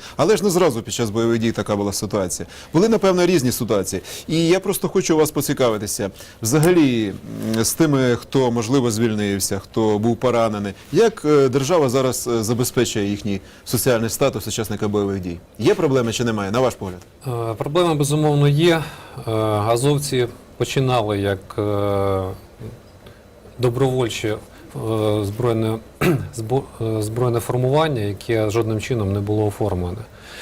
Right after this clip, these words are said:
Speaker 2: Е, і т-, як, коли цю війну характеризують як війну українського суспільства при паралізованій українській державі, то цей параліч азовці відчували одні з перших, ну, тобто як, е,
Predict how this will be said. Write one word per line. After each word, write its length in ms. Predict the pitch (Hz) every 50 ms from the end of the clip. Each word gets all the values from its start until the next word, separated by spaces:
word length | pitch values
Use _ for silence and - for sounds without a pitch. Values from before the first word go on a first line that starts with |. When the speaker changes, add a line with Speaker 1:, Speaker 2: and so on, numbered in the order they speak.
| - - - -
Speaker 2:
Е, 760 | - 110 107 104 107 104 104 101 101 101 101 98 98 98 98 107 113 113 113
і 40 |
т-, 180 | 104 - 135 135
як, 220 | 127 123 113 -
коли 240 | - - 139 143 139
цю 160 | 139 - 143
війну 320 | 127 135 139 135 139 139 127
характеризують 840 | - 135 120 120 110 - 123 117 123 117 113 127 123 120 113 101 -
як 160 | 110 - -
війну 340 | 110 113 117 120 120 123 127
українського 600 | 123 120 107 - - 117 113 113 104 - - 113 101
суспільства 580 | - - - - - - 113 101 - - 101
при 180 | 98 - - 107
паралізованій 880 | 101 - 113 110 110 107 107 113 110 104 113 117 107 104 104 104 104 104
українській 500 | 101 - - 104 104 101 - - - 110
державі, 500 | 107 117 117 120 135 160 170 165 131 98 - -
то 200 | 107 101 101 98 - - - -
цей 160 | - - 113 107
параліч 520 | - - 113 117 113 123 147 147 143 -
азовці 420 | 98 95 107 120 120 110 - 104
відчували 640 | 95 101 95 - - - 104 110 117 113 104 98 98
одні 220 | 92 90 95 101 95
з 60 | -
перших, 420 | - - 95 87 - - - - -
ну, 100 | - 104 95 -
тобто 240 | 98 95 - -
як, 140 | 98 92 92 - - - -
е, 40 | 101